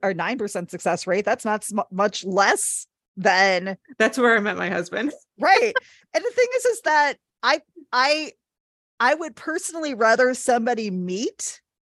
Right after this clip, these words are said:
Speaker 1: in real life, even at a bar, than I would in this, like, weird fantasy world that cr-, is, can be created in online dating,
Speaker 2: Uh-huh.
Speaker 1: right? Because you and I both talk about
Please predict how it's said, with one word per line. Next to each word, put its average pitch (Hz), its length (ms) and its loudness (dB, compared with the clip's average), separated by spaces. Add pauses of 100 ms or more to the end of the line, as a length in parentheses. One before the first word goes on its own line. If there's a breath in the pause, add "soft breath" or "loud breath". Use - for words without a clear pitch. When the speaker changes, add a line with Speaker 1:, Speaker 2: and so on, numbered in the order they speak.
(260)
Speaker 1:
in 262 300 2
real 254 280 6
life, 190 480 2 (220)
even 285 300 0
at 262 120 2
a 202 80 2
bar, 180 380 0
than 254 160 -4
I 208 120 -4
would 190 600 0 (800)
in 226 220 0
this, 226 260 -4
like, 196 240 -2 (100)
weird 262 840 -4
fantasy 226 640 -2
world 160 400 0
that 143 180 -2 (160)
cr-, - 160 -16
is, 185 180 -4 (220)
can 190 280 2 (200)
be 190 120 -6
created 185 500 0
in 156 80 -4
online 151 420 -6
dating, - 460 -10
Speaker 2:
Uh-huh. 190 160 -10
Speaker 1:
right? 208 340 4 (260 loud breath)
Because 247 360 0
you 247 220 -2
and 247 100 0
I 240 100 2
both 196 240 -4
talk 190 240 -4
about 160 360 -4